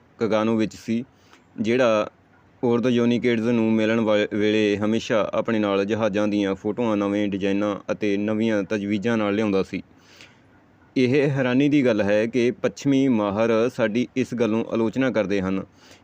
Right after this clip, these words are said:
ਕਿ ਅਸੀਂ ਅਗਾਊਂ ਯੋਜਨਾ ਨਹੀਂ ਬਣਾਉਂਦੇ, ਕਿ ਅਸੀਂ ਕੋਈ ਤਰਕ ਨਹੀਂ ਦਿੰਦੇ, ਪਰ ਅਸੀਂ ਮਨਸੂਬੇ ਬਣਾਉਂਦੇ ਹਾਂ, ਜਦ ਕਿ ਉਹ ਨਹੀਂ ਬਣਾਉਂਦੇ। ਪਰ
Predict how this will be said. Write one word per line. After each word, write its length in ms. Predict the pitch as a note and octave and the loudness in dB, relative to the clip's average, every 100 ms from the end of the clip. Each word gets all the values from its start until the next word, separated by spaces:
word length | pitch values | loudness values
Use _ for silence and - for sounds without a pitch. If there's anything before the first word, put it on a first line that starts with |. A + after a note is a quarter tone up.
| - | -4
ਕਿ 220 | C#3+ B2 | 0 0
ਅਸੀਂ 260 | B2+ C#3+ - B2 | 2 0 0 0
ਅਗਾਊਂ 320 | A2 C3 C#3+ | 2 2 2
ਯੋਜਨਾ 340 | A#2 G#2+ A2 | 2 2 0
ਨਹੀਂ 160 | A#2 C#3 | 0 2
ਬਣਾਉਂਦੇ, 380 | A#2+ G#2+ F2+ - - _ _ _ _ | 0 0 -2 -6 -12 _ _ _ _
ਕਿ 120 | C3 - C3+ | -4 -2 -2
ਅਸੀਂ 440 | - C#3+ A2+ A#2 - - | 0 0 0 -2 -8 -2
ਕੋਈ 420 | C3+ B2+ A2+ - - _ - - _ _ _ _ - - | 2 2 2 -2 -8 _ -18 -18 _ _ _ _ -10 -2
ਤਰਕ 260 | B2 A#2+ | -2 0
ਨਹੀਂ 220 | C3 B2 | 0 2
ਦਿੰਦੇ, 340 | B2+ G#2+ G#2 A2+ - - | 2 0 0 -2 -6 -2
ਪਰ 420 | A#2+ A2 F#2+ C3 - _ - _ C3 | 2 2 0 -2 -12 _ -20 _ -2
ਅਸੀਂ 360 | B2+ D3 D3 - | 2 2 2 0
ਮਨਸੂਬੇ 520 | A#2 A2+ A#2 C3 B2+ C#3+ | 0 0 0 0 2 2
ਬਣਾਉਂਦੇ 300 | B2 G2+ F#2+ | 2 2 2
ਹਾਂ, 220 | A#2 C3 | 0 0
ਜਦ 240 | A2 A2 | 0 0
ਕਿ 320 | G2+ A2 G2 F2 _ _ _ - | 0 0 0 -2 _ _ _ -4
ਉਹ 180 | C3 C#3+ | 0 2
ਨਹੀਂ 240 | C3 D#3 | 4 4
ਬਣਾਉਂਦੇ। 400 | C3+ B2 G2+ F2+ - _ _ _ _ _ _ | 2 2 0 -2 -6 _ _ _ _ _ _
ਪਰ 340 | - C#3+ D#3 | 0 4 4